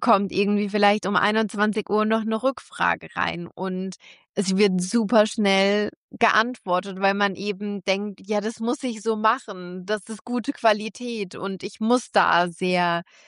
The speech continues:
schnell antworten und schnell reagieren.“ Aber wenn die Person dann ehrlich ist, der Feierabend ist dann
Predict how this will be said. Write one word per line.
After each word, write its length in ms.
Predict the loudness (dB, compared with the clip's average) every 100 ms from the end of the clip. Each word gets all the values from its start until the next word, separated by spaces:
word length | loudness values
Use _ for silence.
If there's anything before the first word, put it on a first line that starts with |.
| -20 -20 _
schnell 460 | -12 0 4 4 4
antworten 640 | 2 -2 -2 0 2 0
und 160 | -4 -6
schnell 380 | -4 -2 -2 -2
reagieren.“ 800 | -4 -4 -4 -4 -6 -6 -6 -8 -2
Aber 760 | 2 2 0 -6 -6 -8 -10 -14 _
wenn 800 | -16 -10 0 2 2 0 -2 -4 -8 _ _ _
die 240 | -8 0 4
Person 400 | 6 6 4 2
dann 160 | 2
ehrlich 400 | 0 -2 -2 -4
ist, 380 | -2 -2 -2 -12 _ _ _ _ _ 0
der 120 | 2
Feierabend 720 | 4 2 2 2 2 0 -8
ist 200 | -10 -6
dann 540 | -4 -4 -4 -8 -12